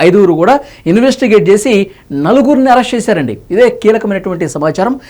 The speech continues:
అంటే, ఈ దర్యాప్తులో కొన్ని ముఖ్యమైన విషయాలు బయటకు వచ్చాయి. మొత్తం నలుగురిని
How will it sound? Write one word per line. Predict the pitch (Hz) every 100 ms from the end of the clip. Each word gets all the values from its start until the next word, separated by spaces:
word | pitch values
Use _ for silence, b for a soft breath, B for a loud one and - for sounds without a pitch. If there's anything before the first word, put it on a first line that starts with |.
| B
అంటే, | 196 294 285
ఈ |
దర్యాప్తులో | 160 170 240 277 277 269 262
కొన్ని | 254 208
ముఖ్యమైన | 165 - 262 254
విషయాలు | 214 202 220 170
బయటకు | 160 160
వచ్చాయి. | 156 208 254 254 B B
మొత్తం | 240 233 277 170
నలుగురిని | 139 262 262 277 254 262